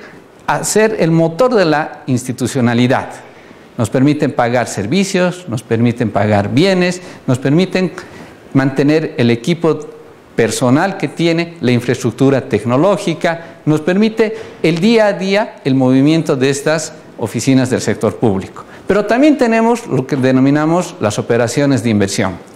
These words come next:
Las operaciones de inversión provienen de aquellos proyectos, ¿no? Lo que vimos en el anterior módulo que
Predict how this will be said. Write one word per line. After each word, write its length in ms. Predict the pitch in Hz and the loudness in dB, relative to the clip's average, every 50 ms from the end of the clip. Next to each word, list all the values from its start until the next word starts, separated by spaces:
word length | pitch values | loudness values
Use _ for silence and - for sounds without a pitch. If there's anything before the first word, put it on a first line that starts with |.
| - - - - | -20 -18 -8 -2
Las 160 | - 147 170 | -2 0 0
operaciones 560 | 196 196 214 202 202 190 214 220 226 233 214 | 0 0 2 2 2 2 0 0 0 0 0
de 80 | 208 190 | 0 0
inversión 380 | 175 165 160 - 196 190 180 | -2 -2 -2 -2 -2 -2 -2
provienen 560 | 180 - 156 156 156 160 196 208 202 196 180 | -2 0 0 0 2 2 0 2 2 0 0
de 80 | 160 151 | 0 0
aquellos 500 | 143 143 - 175 170 175 185 208 202 - - - - - - - - - | 0 0 0 0 2 2 2 0 0 -2 -10 -16 -18 -20 -20 -20 -16 -4
proyectos, 800 | - 160 165 180 196 233 220 226 - - 101 - - - - - - - | -2 0 2 2 4 2 2 0 -2 -6 -6 -8 -8 -12 -14 -16 -12 -4
¿no? 240 | 127 147 190 202 - | -4 -4 -4 -4 -2
Lo 160 | - 120 113 | -2 -2 0
que 100 | - - | 0 0
vimos 400 | 120 123 143 160 170 180 180 - | 2 4 4 4 4 2 0 0
en 100 | 151 135 | -2 -2
el 120 | 127 127 123 | 0 0 0
anterior 380 | 123 123 123 - 143 156 170 170 | 0 -2 0 0 0 2 2 2
módulo 500 | 170 185 185 185 185 185 202 208 202 - | 0 0 2 2 2 2 0 0 -2 -2
que 420 | - 117 117 113 - - - - | -2 -2 -2 -4 -6 -16 -20 -20